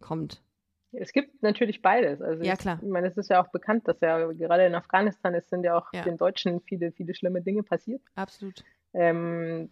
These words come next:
Speaker 2: deswegen kann man es aber halt nicht pauschal für jeden Einsatz sagen. Es ist auch für jeden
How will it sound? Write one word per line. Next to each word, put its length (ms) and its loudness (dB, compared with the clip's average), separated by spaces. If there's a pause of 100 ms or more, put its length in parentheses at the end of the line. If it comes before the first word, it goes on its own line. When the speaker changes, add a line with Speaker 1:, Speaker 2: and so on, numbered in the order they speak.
Speaker 2:
deswegen 340 2
kann 140 6
man 100 4
es 320 -4 (260)
aber 200 6
halt 160 2
nicht 180 4
pauschal 600 6 (180)
für 80 -4
jeden 260 -4
Einsatz 460 -12
sagen. 340 -4
Es 160 -18
ist 220 -14 (320)
auch 200 -2
für 80 4
jeden 640 4